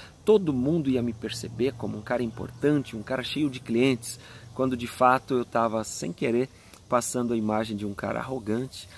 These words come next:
de um cara prepotente e que ostentava as coisas. Não é todo mundo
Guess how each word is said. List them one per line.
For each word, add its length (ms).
de 120
um 60
cara 220
prepotente 840
e 160
que 140
ostentava 640
as 100
coisas. 440
Não 120
é 60
todo 320
mundo 460